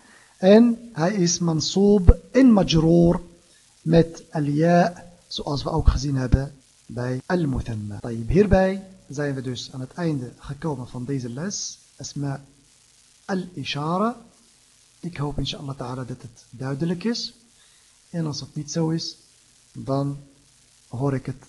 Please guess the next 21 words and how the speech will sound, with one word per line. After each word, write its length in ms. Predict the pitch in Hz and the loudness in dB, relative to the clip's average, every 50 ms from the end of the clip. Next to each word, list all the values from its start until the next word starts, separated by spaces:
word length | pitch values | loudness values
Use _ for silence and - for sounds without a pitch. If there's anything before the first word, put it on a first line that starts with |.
| _ _ _ _ _ _ _ _ _ | _ _ _ _ _ _ _ _ _
wel, 380 | - 117 113 127 127 110 107 - - | -10 -4 -2 -2 -2 -2 -4 -8 -10
inshallah 420 | - 113 - - - 117 113 113 113 | -10 -10 -10 -10 -10 -10 -12 -10 -10
ta'ala. 480 | - 110 107 113 127 135 156 180 196 202 - _ _ _ _ _ _ _ _ _ _ _ _ _ _ _ | -12 -12 -10 -8 -6 -6 -4 -4 -4 -6 -8 _ _ _ _ _ _ _ _ _ _ _ _ _ _ _
هذا 560 | _ - 123 147 147 135 131 139 156 175 202 196 - | _ -8 -6 -4 -4 -4 -4 -4 -6 -6 -8 -10 -12
والله 540 | 143 135 123 127 135 143 143 135 131 131 - | -12 -12 -10 -8 -6 -6 -4 -4 -4 -4 -6
تعالى 540 | - 131 123 110 113 117 117 110 107 110 110 - | -6 -10 -10 -10 -10 -10 -10 -12 -12 -14 -14 -12
أعلم. 500 | 151 139 135 160 170 190 214 226 233 226 - - - _ _ _ _ _ _ _ _ _ _ _ _ _ _ _ _ - | -8 -4 -2 0 2 4 4 2 2 0 -4 -10 -18 _ _ _ _ _ _ _ _ _ _ _ _ _ _ _ _ -16
وسبحانك 520 | 117 - 127 - - - 147 135 127 - | -14 -2 2 4 4 4 2 -2 -8 -10
اللهم 280 | 127 127 123 120 113 117 | -12 -12 -12 -10 -10 -12
وبحمدك. 640 | 113 113 117 - 113 - 160 170 170 202 208 - - | -12 -12 -12 -12 -8 -4 -4 -2 -2 -2 -4 -6 -10
أشهد 260 | 147 - - 123 120 | -14 -12 -12 -12 -12
أن 160 | 123 120 120 | -12 -12 -12
لا 140 | 123 123 123 | -12 -12 -12
إله 140 | 120 123 120 | -12 -12 -12
إلا 240 | 117 117 117 120 135 | -12 -12 -12 -12 -12
أنت. 140 | 143 - | -14 -14
أستغفرك 680 | 135 - - 131 113 - 123 113 117 113 - 143 151 160 170 _ _ _ _ _ _ _ - | -14 -14 -14 -14 -14 -14 -14 -16 -14 -14 -12 -12 -12 -12 -14 _ _ _ _ _ _ _ -14
وأتوب. 800 | 131 - - 123 117 - - 131 131 127 120 113 139 160 170 165 - | -14 -12 -12 -14 -16 -14 -14 -12 -12 -12 -12 -10 -10 -10 -10 -8 -8
بارك 260 | 131 135 127 - - | -8 -8 -8 -10 -12
الله 240 | 120 120 113 110 107 | -14 -14 -14 -14 -14
فيكم. 420 | - 143 139 139 165 165 180 202 | -12 -14 -10 -6 -4 -4 -4 -6